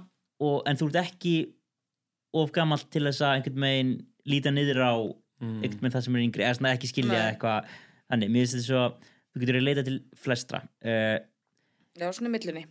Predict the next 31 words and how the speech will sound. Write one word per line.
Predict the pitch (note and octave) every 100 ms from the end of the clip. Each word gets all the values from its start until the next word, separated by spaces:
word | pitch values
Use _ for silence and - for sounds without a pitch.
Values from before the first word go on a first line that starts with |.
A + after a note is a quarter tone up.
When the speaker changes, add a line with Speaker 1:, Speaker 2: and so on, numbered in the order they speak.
| _
Speaker 1:
já, | C#3 A#2 -
en | C#3+
þú | D3 D3+
veist, | - - _ -
það, | D#3+ D3
hún | C#3+ D3
náttúrulega, | D#3 D#3+
hún | D3 D#3+
náttúrulega | D#3+ E3
með | E3
svona | E3 D3+
smá | F#3 -
einkennilega | C3+ D3 D#3 D3 A2+
rödd | A2 A2 A2 _ _ _
og | A#2+ A2
einkennilega, | B2 B2+ D3 C#3+ C#3+ C3+ C3
hérna, | B2+ C3 B2 D#2+ G1+ -
kannski | - C3 C3+ -
útlit | C3 A#2+ A#2+ A2 -
og | A#2+
svona, | A2+ G#2+ C3 C#3 - - _
þannig | A#2+
að, | A#2
þú | A#2
veist, | A#2+
það | A#2
er | C#3
svo | D#3+
kannski | D#3+ C3+ -
svolítið | B2 - D#3
erfitt | F#3+ A#2+ A2 A#2+ -